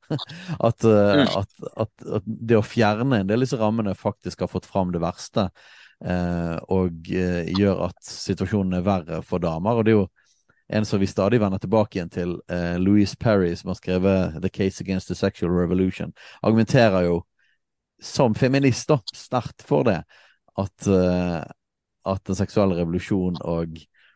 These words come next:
Speaker 1: oppløsningen av rammene rundt seksualiteten faktisk har gjort det verre for kvinner. Og, eh, at, de, de verste mennene da,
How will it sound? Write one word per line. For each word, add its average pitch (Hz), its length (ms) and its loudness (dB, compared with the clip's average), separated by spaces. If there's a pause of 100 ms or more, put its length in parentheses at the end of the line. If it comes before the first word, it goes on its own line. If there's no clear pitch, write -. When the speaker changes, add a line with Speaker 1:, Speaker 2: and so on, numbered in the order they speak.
(720)
Speaker 1:
oppløsningen 95 580 2
av 87 100 0
rammene 92 380 0
rundt 92 160 -2
seksualiteten 87 800 -2
faktisk - 460 -6
har 82 100 0
gjort 82 140 -6
det 82 100 -6
verre 85 320 0
for - 120 -8
kvinner. 76 340 -10 (440)
Og, 92 300 0
eh, 87 240 2
at, - 400 -8 (320)
de, 131 160 4
de 123 140 6
verste 120 380 2
mennene 104 360 2
da, 120 40 -2